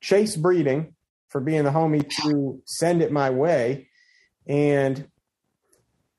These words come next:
hard to, so he heard us. Remember we were talking with Bob about the cast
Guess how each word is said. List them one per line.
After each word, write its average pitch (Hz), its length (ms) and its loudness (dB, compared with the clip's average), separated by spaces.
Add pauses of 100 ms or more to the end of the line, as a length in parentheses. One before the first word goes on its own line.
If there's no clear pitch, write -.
(580)
hard 175 420 0
to, 170 200 -2
so 170 260 -4
he 190 180 -4
heard 190 260 2
us. 160 120 -2
Remember 214 220 -2
we 226 120 0
were 160 100 0
talking 151 340 0
with 113 140 -4
Bob 117 440 0 (300)
about 123 560 -2
the 127 80 -6
cast - 760 -6